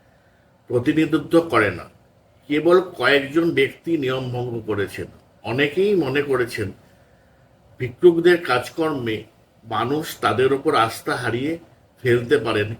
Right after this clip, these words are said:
কিন্তু বৌদ্ধ ধর্মের শিক্ষা এখনো অনুগামীদের পথ দেখায়। আজকের ভিডিওটা আর লেন্দি করব না। আপনারা এর থেকে কি বুঝতে পারলেন? পৃথিবীতে আদর্শকে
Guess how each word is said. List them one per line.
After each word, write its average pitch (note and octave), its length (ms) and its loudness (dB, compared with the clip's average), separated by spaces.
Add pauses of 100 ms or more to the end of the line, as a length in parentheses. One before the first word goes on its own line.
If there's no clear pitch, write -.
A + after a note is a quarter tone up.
কিন্তু A#2+ 340 0
বৌদ্ধ A2 380 2
ধর্মের C#3 320 -2
শিক্ষা A#2 540 -10 (300)
এখনো D#3 460 -2
অনুগামীদের A#2 720 0 (520)
পথ F#2 160 -8 (100)
দেখায়। - 320 -10 (1800)
আজকের C#3+ 380 2
ভিডিওটা E3 540 4
আর B2 100 0
লেন্দি A#2 340 0
করব C3+ 340 -2
না। C3 200 -10 (520)
আপনারা C#3 720 -2 (100)
এর A#2+ 140 -2 (120)
থেকে D3+ 300 -2
কি D#3 260 -12
বুঝতে B2+ 340 0
পারলেন? B2 420 0 (560)
পৃথিবীতে D3+ 840 -2 (500)
আদর্শকে D#3+ 1400 4